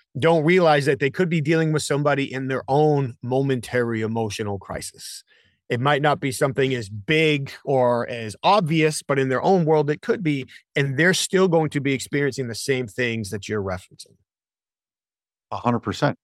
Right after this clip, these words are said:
Speaker 2: That's why this is relevant training for anybody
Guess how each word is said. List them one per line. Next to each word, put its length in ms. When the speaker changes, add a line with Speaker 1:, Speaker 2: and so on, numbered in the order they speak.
Speaker 2:
That's 220
why 180
this 240
is 140
relevant 640
training 480
for 380
anybody 760